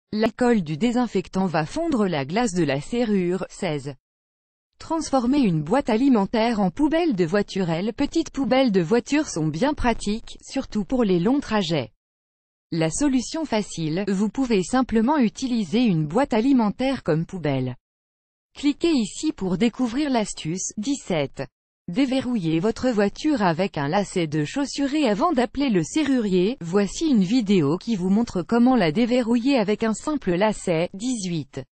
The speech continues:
Ouvrez l'anneau de votre porte-clés avec une dégrafeuse. Avec cette astuce, plus de difficulté avec l'anneau quand vous voulez ajouter ou enlever une clé.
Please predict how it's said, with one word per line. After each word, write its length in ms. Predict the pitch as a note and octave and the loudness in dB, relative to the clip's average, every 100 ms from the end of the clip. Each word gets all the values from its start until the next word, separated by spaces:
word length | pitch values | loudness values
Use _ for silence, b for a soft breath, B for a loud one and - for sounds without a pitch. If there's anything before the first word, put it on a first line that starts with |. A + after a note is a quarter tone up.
| _ _ _ _ _ - | _ _ _ _ _ -2
Ouvrez 380 | C4+ A#3+ C4 E4 | 0 2 0 2
l'anneau 300 | A#3 C#4 E4 | 2 2 4
de 100 | G#3 | 2
votre 360 | E3 D#3+ D#3+ | 2 -2 -2
porte-clés 640 | D3 D#4 - A3 - E3+ A#3 | 0 0 0 -4 -2 -4 0
avec 320 | A3+ C4 F3 | 0 0 0
une 160 | E3 | 0
dégrafeuse. 600 | E3 F#3 E3 D#3+ - C4 | 2 0 0 -4 -2 0
Avec 280 | B3 G#3 A3+ | 0 2 0
cette 260 | - D3 G3+ | -2 -2 -2
astuce, 600 | G3+ - - D#3+ F3 - | -2 -6 -4 -4 -4 -8
plus 180 | - D#4 | -4 -2
de 140 | A#3 | 0
difficulté 720 | F#3 A3 C4+ - B3+ - F3+ E3+ | -2 -4 -6 -4 -4 -2 -2 0
avec 240 | F3+ G3+ | 0 0
l'anneau 360 | F#3 E3 G3 A#3+ | 0 0 0 0
quand 160 | C#4+ D#4 | -2 0
vous 160 | E4 | 0
voulez 340 | C#4 A#3+ C#4 C#4 | 2 0 2 2
ajouter 460 | A3 A3 - A3+ | 0 -2 0 0
ou 180 | F3+ E3+ | 2 2
enlever 460 | F3+ A#3 G3 F3+ C#4+ | 2 4 2 2 2
une 180 | F3+ | 2
clé. 260 | - F#3 | -2 -10